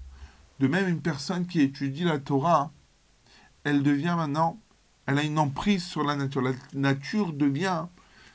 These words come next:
aussi serviteur de cette personne. Et donc, par cette force, les Gdolé Israël, les Tzadikim, pouvaient avoir une emprise sur la Teva. Si Baba Sélé voyait une personne qui était handicapée sur sa chaise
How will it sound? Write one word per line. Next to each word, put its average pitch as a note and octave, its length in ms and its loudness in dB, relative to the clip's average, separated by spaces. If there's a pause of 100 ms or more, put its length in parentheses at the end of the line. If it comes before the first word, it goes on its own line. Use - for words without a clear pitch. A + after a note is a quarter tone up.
(420)
aussi D3 300 4
serviteur D#3 500 0
de C#3 80 0
cette C#3 280 0
personne. B2 420 -6 (680)
Et C3 100 2
donc, F3 220 4
par F3+ 140 2
cette E3+ 220 4
force, - 540 0 (220)
les C3+ 200 2
Gdolé D#3 360 2
Israël, E3 580 -2 (160)
les C3+ 100 -2
Tzadikim, D#3+ 680 -2 (180)
pouvaient D#3+ 480 2 (1040)
avoir E3 280 0
une E3 120 -2
emprise D3 280 -4
sur C#3 120 -8
la C3+ 100 -6
Teva. D3+ 380 -2 (400)
Si - 160 -6
Baba D#3 280 2
Sélé E3 420 4 (280)
voyait D#3 220 4
une D#3 100 0
personne D3 500 -2 (340)
qui C#3 140 2
était C#3 180 2
handicapée D3 800 0
sur C#3+ 200 -6
sa C#3 160 -4
chaise C3+ 380 -2